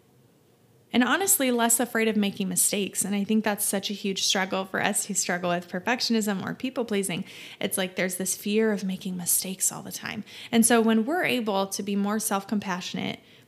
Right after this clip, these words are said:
we are so much more likely to show up, to put ourselves out there because we know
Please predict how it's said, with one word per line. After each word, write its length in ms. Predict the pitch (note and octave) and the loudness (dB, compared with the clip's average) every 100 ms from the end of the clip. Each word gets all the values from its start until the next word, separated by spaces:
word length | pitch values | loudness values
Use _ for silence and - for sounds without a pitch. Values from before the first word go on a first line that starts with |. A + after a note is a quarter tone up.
| _ _ _ _ _ | _ _ _ _ _
we 160 | A3+ A3+ | -2 0
are 120 | G#3 | 0
so 300 | G3+ - C#4+ | 2 2 2
much 220 | D4 B3 | 2 0
more 140 | A#3 G#3+ | 2 2
likely 360 | G3 G3 G3 | 2 0 -2
to 180 | F#3 - | -4 -4
show 380 | F#3+ - E4 E4 | 0 2 2 2
up, 240 | A#3 G#3 - | 2 0 -4
to 100 | A3 | -8
put 180 | - D4 | -4 -2
ourselves 420 | C4+ - G3 F#3+ | 0 0 0 0
out 200 | F3+ F3+ | -4 0
there 240 | F3+ F3+ - - - | 0 0 -6 -20 -6
because 880 | A#3+ A#3 - D#4+ C#4 F3+ F3+ - - - - - - _ | -6 -4 -4 0 2 2 -2 -4 -6 -10 -20 -20 -20 _
we 200 | - A#3+ | 0 6
know 640 | A#3+ A#3+ B3+ G3+ F3+ C4 | 8 6 6 4 0 -2